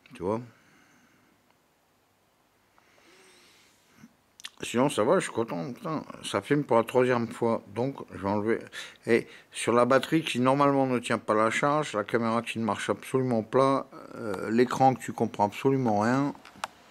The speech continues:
Il est mis à l'envers, il est courbé, hop,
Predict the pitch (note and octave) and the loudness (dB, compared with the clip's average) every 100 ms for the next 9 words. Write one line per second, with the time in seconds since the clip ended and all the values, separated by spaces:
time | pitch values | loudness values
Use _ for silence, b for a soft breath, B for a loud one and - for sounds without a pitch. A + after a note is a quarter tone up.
0 | - B B B B B B B B B | -20 B B B B B B B B B
1 | B - - A2+ A2+ A#2 A2+ A2 G2+ G#2+ | B -20 -10 -2 0 2 2 4 2 4
2 | B2 B2 G#2+ - G2+ G2+ A2+ A#2 A2 F#2+ | 4 4 0 -2 -4 0 2 2 0 -4
3 | G2+ | -6